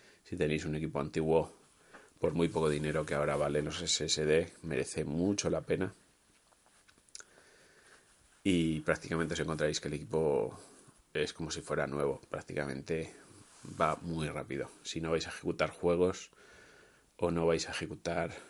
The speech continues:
edición de vídeo y cosas muy, muy complicadas para navegar, mirar el correo, em, algún juego normalito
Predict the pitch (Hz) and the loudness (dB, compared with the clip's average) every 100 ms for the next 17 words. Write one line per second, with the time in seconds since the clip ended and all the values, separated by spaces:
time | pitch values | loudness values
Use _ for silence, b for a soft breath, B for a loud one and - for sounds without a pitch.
0 | B B - _ 95 82 78 78 76 71 | B B -20 _ -2 0 0 -2 0 0
1 | 82 82 78 78 85 85 80 78 78 71 | -2 -2 0 0 -2 -6 -6 -4 -2 -2
2 | 71 - - 87 82 78 71 71 87 95 | -6 -12 -6 -4 0 0 0 0 0 0
3 | - B B B B B 85 78 73 69 | -4 B B B B B 0 0 0 0
4 | 65 80 80 76 78 76 76 71 76 78 | 2 4 4 2 0 0 -2 0 2 2
5 | 76 92 B B _ _ b b b b | 0 -8 B B _ _ b b b b
6 | b b - - 80 - - - _ - | b b -10 -8 -8 -10 -16 -20 _ -20
7 | - - _ _ - 87 76 76 - 80 | -20 -20 _ _ -2 -2 0 -2 6 6
8 | 76 78 76 73 78 B B - 87 76 | 8 6 6 4 -2 B B -10 -4 -2
9 | 67 78 82 73 69 - | 0 -2 -2 0 0 -4